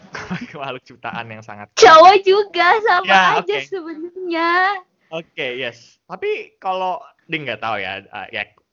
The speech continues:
Speaker 1: feel free to correct me ya, maksudnya kalau yang sering dipahami itu kan kalau misalkan cewek emosional, cowok lebih ke logik
Speaker 2: Hmm.
Speaker 1: ya. Jadi kan kayak cowok ya nggak suka ya bilang, "Ya, ya, ya, enggak, enggak," gitu loh. Tapi kan kalau cewek kan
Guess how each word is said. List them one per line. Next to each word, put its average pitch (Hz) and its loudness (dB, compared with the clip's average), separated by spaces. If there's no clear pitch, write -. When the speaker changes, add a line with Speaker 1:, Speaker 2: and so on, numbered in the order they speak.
Speaker 1:
feel 220 2
free 214 -2
to 170 -8
correct 139 -8
me 131 -12
ya, 104 -10
maksudnya 110 -14
kalau 110 -10
yang 135 -10
sering 123 -12
dipahami 120 -6
itu 117 -10
kan 156 -10
kalau 120 -6
misalkan 120 -10
cewek 113 -8
emosional, 101 -10
cowok 107 -6
lebih 98 -14
ke - -16
logik 104 -8
Speaker 2:
Hmm. 95 -20
Speaker 1:
ya. 87 -12
Jadi - -20
kan 120 -14
kayak 92 -8
cowok 147 -4
ya 107 -2
nggak 110 -14
suka 202 -2
ya 143 0
bilang, 170 0
"Ya, 143 0
ya, 123 -6
ya, 180 -4
enggak, 160 -8
enggak," 160 -8
gitu 110 -18
loh. 104 -16
Tapi 117 -16
kan 156 -12
kalau 120 -12
cewek 117 -10
kan 139 -10